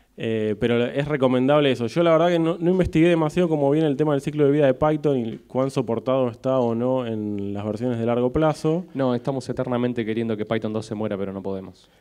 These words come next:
Speaker 1: A mí me gusta Python dos, boludo.
Speaker 2: De-
Speaker 1: Porque no quiero aprender Python tres. Eh, entonces hay que tener en cuenta esto. Yo todavía tengo un servidor de Ubuntu diez en producción que ya se murió hace un montón de tiempo. Entonces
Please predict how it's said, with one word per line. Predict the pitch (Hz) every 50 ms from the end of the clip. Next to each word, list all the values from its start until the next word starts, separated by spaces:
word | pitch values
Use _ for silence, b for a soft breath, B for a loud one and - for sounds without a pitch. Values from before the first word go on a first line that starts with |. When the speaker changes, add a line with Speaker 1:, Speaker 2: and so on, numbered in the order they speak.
| b
Speaker 1:
A | - -
mí | -
me | 359
gusta | 262 381 - - 127 113
Python | 104 110 110 113 107 107
dos, | 107 101 98
boludo. | 101 110 123 135 120
Speaker 2:
De- | 110 117 120 123 - - - - -
Speaker 1:
Porque | - 143 143
no | 170 185
quiero | 196 233 185
aprender | 139 151 143 139 139 127
Python | - 135 127 131 127
tres. | 120 123 117 117 - - _ _ _ _ - - - B B B B B B B B B B _ _ _ _ b b b b b b b b b b b b _
Eh, | - - 131 127 127 127
entonces | 131 147 170 160 175 165 170 -
hay | 151 156
que | 165
tener | 156 160 160 170 170
en | 165
cuenta | 151 165 160 147 156
esto. | 139 123 - 131 117
Yo | - - 156 170 170
todavía | 156 151 131 139 156 151
tengo | 165 165 165
un | 160 156
servidor | 156 139 147 156 156
de | 156 156
Ubuntu | 156 156 156 151
diez | 151 156 147
en | 160 151
producción | 131 139 139 139 131 160 170 170
que | 147 127
ya | 127 123
se | - 127
murió | 117 113 117 123
hace | 123 135
un | 127
montón | 127 127 127 131
de | 135 135
tiempo. | 156 160 160 156 156 156 156 156
Entonces | 139 127 127 127 139 135 131 - _ _